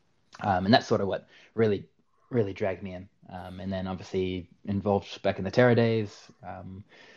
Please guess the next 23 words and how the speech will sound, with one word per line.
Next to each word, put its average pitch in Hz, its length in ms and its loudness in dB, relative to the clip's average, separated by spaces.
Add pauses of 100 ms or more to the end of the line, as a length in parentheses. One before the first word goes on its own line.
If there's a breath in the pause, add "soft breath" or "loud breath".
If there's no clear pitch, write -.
(180 loud breath)
I 92 40 -6
liked 95 200 0
a 98 40 -4
lot 95 100 -2
of 85 60 -2
the 82 60 -4
stuff - 200 -6
that - 80 -10
was - 100 -12
going 92 260 -2
there, 95 400 -6
really 98 220 -4
nice 90 380 -10
user 92 200 -2
experience, 107 800 4
really 98 160 -2
good 90 180 -8
interactions. 110 840 0
And 98 100 -8
then 87 80 -8
I 98 60 -10
think, 92 300 -10
um, 92 480 -6